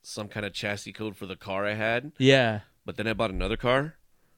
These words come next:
Speaker 1: and then I sold that when I bought another car,
Speaker 2: <laughs>
Speaker 1: and I was like, "This is getting too much," so I'm just, "All right, Driven."
Speaker 2: <laughs>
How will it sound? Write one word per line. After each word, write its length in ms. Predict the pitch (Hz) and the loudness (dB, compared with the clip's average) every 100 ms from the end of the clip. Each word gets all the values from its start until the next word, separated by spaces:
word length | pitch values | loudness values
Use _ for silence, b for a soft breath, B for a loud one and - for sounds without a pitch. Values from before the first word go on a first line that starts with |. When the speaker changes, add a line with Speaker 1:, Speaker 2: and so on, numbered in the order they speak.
| _ | _
Speaker 1:
and 100 | - 110 | -6 -2
then 60 | |
I 80 | 120 | 0
sold 300 | - 123 113 | 0 0 2
that 140 | 104 98 | 2 2
when 100 | 104 | 0
I 40 | |
bought 200 | 101 117 | 0 -2
another 260 | 104 117 127 | 0 -2 0
car, 260 | 143 156 | 2 2
Speaker 2:
<laughs> 560 | 165 180 - - - - | 2 -2 -8 -8 -12 -8
Speaker 1:
and 100 | - | -2
I 40 | |
was 120 | 120 113 | 0 2
like, 160 | 107 | 0
"This 160 | 127 175 | -2 -4
is 60 | - | -4
getting 240 | 123 95 | -4 -4
too 180 | - 110 | -6 -4
much," 320 | 101 107 104 | 0 0 0
so 240 | - 117 110 | -2 0 0
I'm 120 | 120 | 0
just, 180 | 123 135 | -4 0
"All 80 | 147 | 4
right, 200 | 147 147 101 | 6 4 0
Driven." 400 | 123 170 120 | 2 4 2
Speaker 2:
<laughs> 40 | 104 | -2